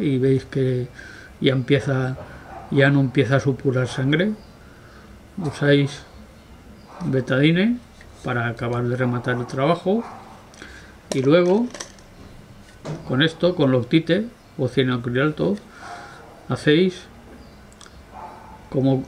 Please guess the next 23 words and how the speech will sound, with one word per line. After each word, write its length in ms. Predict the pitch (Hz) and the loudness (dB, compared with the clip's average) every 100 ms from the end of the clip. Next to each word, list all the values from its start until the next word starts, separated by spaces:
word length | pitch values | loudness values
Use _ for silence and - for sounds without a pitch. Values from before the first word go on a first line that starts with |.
| - | -6
como, 480 | 147 135 135 135 131 - - - | -2 2 4 4 0 -6 -18 -6
como 720 | 139 131 131 131 127 127 127 - - | -2 0 0 2 0 0 -2 -6 0
hojas 400 | 160 147 180 151 | 2 2 2 2
de 80 | 127 | 0
sierra. 400 | - 135 120 110 - - - - - - - - 170 | 0 0 2 -4 -8 -18 -20 -20 -16 -16 -14 -10 -4
Lo 100 | 139 | 0
unís, 440 | 131 165 214 214 - - - | 2 6 4 4 -4 -16 -6
lo 160 | 135 | -2
unís, 340 | 131 165 214 208 | 2 4 4 4
si 80 | 143 | 0
os 80 | |
puede 420 | - 143 139 147 143 | 2 2 4 4 4
ayudar 260 | 135 135 | 2 2
a 60 | 139 | 2
otra 180 | 135 127 | 0 -2
persona 320 | 131 - 139 | -2 0 0
mejor, 360 | 143 - 180 214 | 0 2 2 2
lo, 440 | 208 143 127 123 | 0 0 -2 0
lo 120 | 127 | -2
unís 280 | 123 139 135 | 0 0 -2
así, 380 | 147 202 208 233 - - - - - - - - - - | -2 2 2 2 -2 -20 -20 -20 -20 -20 -20 -20 -20 -8
así, 440 | 143 131 180 214 233 - - - - - - - - - - | -6 0 2 4 2 -4 -20 -20 -20 -20 -20 -20 -18 -18 -2
y 260 | 156 180 | 2 4